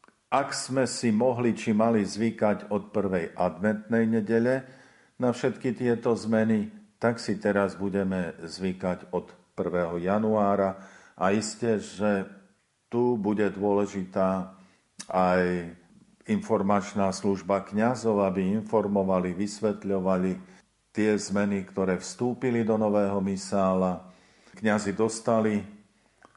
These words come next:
majú k dispozícii inštrukcie o zmenách, môžu informovať a myslím, že tieto inštrukcie, e, sa nájdu aj na stránkach či už, e, T K K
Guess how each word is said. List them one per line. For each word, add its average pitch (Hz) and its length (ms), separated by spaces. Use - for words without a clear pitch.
majú 117 360
k 95 120
dispozícii 104 960
inštrukcie 101 720
o 101 80
zmenách, 98 720
môžu 117 440
informovať 101 920
a 113 80
myslím, 113 400
že 101 400
tieto 101 320
inštrukcie, 95 960
e, 90 40
sa 90 640
nájdu 95 560
aj 92 240
na 87 320
stránkach 101 800
či 95 220
už, 90 240
e, - 160
T - 60
K - 40
K - 60